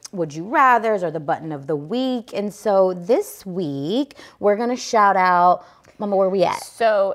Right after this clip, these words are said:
Speaker 2: it's, we're going through the comments on the Sugar Daddy Mark video from our
Speaker 1: Ooh.
Speaker 2: series.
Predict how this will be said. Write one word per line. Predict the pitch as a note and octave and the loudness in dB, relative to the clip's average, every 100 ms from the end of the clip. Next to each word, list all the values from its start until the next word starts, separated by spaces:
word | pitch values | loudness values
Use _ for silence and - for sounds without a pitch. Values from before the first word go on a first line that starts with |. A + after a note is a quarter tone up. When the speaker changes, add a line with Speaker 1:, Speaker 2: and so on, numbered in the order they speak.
| - | -8
Speaker 2:
it's, | - - - | -20 -20 -18
we're | F#3+ G3+ G3 - _ G#3 _ _ G#3 | -8 -4 -4 -8 _ -20 _ _ -14
going | - B3 C4+ C4 | -6 -6 -6 -10
through | B3 | -10
the | G#3+ | -10
comments | - G3 F3+ - | -10 -12 -12 -8
on | E3+ E3+ | -6 -6
the | E3+ | -8
Sugar | - F#3 F3+ | -10 -10 -8
Daddy | E3 D#3 | -10 -10
Mark | D3+ C3 - - | -12 -12 -14 -16
video | - - - - - - | -16 -16 -18 -20 -20 -18
from | - F3 E3 F#3 | -10 -4 -4 -2
our | A3+ F3+ | -2 -2
Speaker 1:
Ooh. | E3 D#3+ | -4 -4
Speaker 2:
series. | D#3 D#3 D3+ D3+ E3 - - - | -4 -6 -8 -8 -10 -14 -20 -20